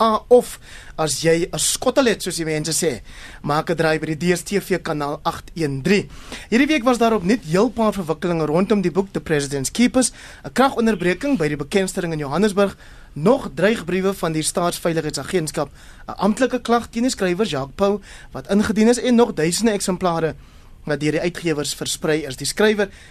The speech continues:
en die uitgewer hou vol dat hulle niks verkeerd gedoen het nie, dat hulle gewoon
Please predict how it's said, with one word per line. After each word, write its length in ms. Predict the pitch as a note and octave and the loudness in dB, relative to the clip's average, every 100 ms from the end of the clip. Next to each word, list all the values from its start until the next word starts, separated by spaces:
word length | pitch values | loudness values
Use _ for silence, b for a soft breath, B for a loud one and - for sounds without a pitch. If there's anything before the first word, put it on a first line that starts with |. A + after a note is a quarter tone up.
| B | B
en 100 | C#3+ | -12
die 120 | C3+ | -4
uitgewer 440 | - A#3+ - A#3+ A3+ | 0 0 0 0 2
hou 120 | G#3+ | 0
vol 280 | - A#3 G#3+ | 0 0 2
dat 160 | G#3 | 0
hulle 120 | F3+ F#3 | -2 -2
niks 280 | D3 E3 | -2 -6
verkeerd 340 | - F#3+ E3+ D#3+ | -6 -4 -4 -4
gedoen 220 | D#3 C#3+ | -6 -6
het 120 | C3+ | -6
nie, 80 | D3 | -6
dat 160 | C#3 C3 | -10 -8
hulle 120 | C3+ | -8
gewoon 480 | C3 B2+ G3+ A#3 | -8 2 4 4